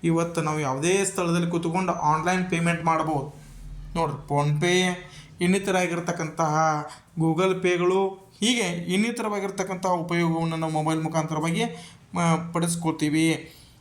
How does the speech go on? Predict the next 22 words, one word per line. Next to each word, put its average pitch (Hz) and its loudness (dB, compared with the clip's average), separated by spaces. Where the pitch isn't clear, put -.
ಅಷ್ಟೇ 214 0
ಅಲ್ಲ, 202 0
ಮನೋರಂಜನೆಗಳು 185 0
ಸಹಿತ 185 -2
ಇವತ್ತು 180 -2
ಏನಾಗ್ಯಾವ 175 -2
ಅಂತಂದ್ರೆ 170 0
ನಮಗೆ 175 2
ಮೊಬೈಲ್ದಾಗ 170 2
ಸಿಗ್ತಾವೆ. - -6
ಸಂಗೀತ 165 -2
ಆಗಿರಲಿ, 160 -2
ಸಿನಿಮಾ 170 2
ಆಗಿರಲಿ, 160 0
ಆಟಗಳಾಗಿರಲಿ, 160 2
ಸಾಮಾಜಿಕ 170 2
ಜಾಲತಾಣಗಳ 170 2
ಮುಖಾಂತರವಾಗಿ 160 0
ನಾವೇನು 156 -2
ಮಾಡ್ತೀವಿ, 151 -4
ಮೊಬೈಲ್ 147 0
ಮುಖಾಂತರವಾಗಿ 147 -2